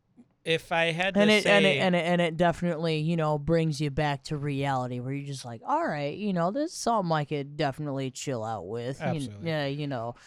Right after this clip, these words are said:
Speaker 2: they have on the regular as opposed to the in-your-face, you know, either stouts or just
Speaker 1: Yeah.
Speaker 2: the, the hoppiest thing I've ever had before,
Speaker 1: Like,
Speaker 2: you
Speaker 1: if
Speaker 2: know?
Speaker 1: I had to tell anyone that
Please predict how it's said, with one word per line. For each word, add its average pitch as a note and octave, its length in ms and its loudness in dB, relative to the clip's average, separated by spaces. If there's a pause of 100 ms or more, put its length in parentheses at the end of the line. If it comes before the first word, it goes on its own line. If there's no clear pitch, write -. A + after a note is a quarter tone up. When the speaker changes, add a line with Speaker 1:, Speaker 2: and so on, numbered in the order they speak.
(240)
Speaker 2:
they F#3+ 160 4
have D#3+ 320 2
on D3+ 160 0
the C#3+ 80 -2
regular C#3 560 -2
as C3+ 260 -2
opposed C#3 500 -2
to D3 100 -4
the B2 260 -8 (160)
in-your-face, F#3+ 1120 2
you G#3+ 100 4
know, E3+ 320 2
either C#3+ 460 -4 (260)
stouts F3+ 960 0
or F#3 120 -2
just D#3+ 340 -4
Speaker 1:
Yeah. D3+ 340 -2
Speaker 2:
the, G#3+ 120 6
the F3+ 160 -2
hoppiest D3 640 -2
thing D3+ 280 -2
I've C3 200 -4
ever C#3 260 -6
had C#3 480 0
before, C3 340 -6
Speaker 1:
Like, E3+ 280 4
Speaker 2:
you F#3+ 80 -2
Speaker 1:
if G3 80 4
Speaker 2:
know? E3+ 80 2
Speaker 1:
I G3+ 140 6
had G#3 280 2
to G3 100 0
tell D#3 400 0
anyone D3 720 0
that A#2+ 300 0